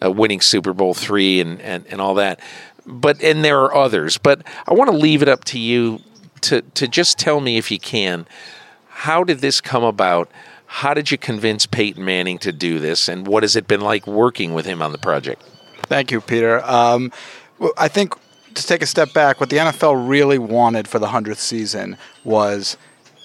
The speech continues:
Speaker 2: to have fun. It's a gift for the fans. It's a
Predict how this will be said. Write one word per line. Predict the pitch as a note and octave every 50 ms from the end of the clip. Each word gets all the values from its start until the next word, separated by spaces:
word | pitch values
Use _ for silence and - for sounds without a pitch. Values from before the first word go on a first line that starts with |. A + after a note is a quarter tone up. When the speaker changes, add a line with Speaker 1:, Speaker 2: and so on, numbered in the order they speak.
| -
Speaker 2:
to | - - G#2+ G2+ G2 F#2+ F#2 F#2 -
have | - - A#2+ A#2 G#2+
fun. | - - A#2 G#2 F2+ F2+ D#2 D#2 - _ _ _ _ _
It's | - G#2+ - -
a | G2+ G2
gift | F#2 G2+ - - E3+ D#3+ - -
for | -
the | D#3 D3
fans. | C#3+ - D3 C#3 C3+ C3+ C3 B2+ B2 A#2+
It's | A#2 - -
a | G#2+ G2+ G2+ G2 G2 G2+ G2